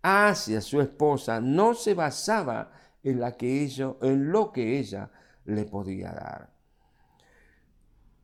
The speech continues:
En el versículo veintitrés de este pasaje,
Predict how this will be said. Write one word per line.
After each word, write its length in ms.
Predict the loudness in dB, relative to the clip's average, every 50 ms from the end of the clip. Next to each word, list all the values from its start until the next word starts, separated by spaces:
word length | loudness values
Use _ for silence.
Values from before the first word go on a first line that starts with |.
| _ _ _ _ _ _ _ _ _ _ _ _ _ _
En 140 | 2 4 4
el 140 | 4 6 6
versículo 680 | 4 2 2 0 -2 -2 -2 0 0 0 0 2 2
veintitrés 640 | 2 0 -2 -2 -4 -4 -6 -4 -4 -4 -2 -2 -2
de 100 | -4 -4
este 200 | -2 -4 -6 -6
pasaje, 600 | -4 -6 -8 -6 -6 -6 -6 -6 -10 -14 -18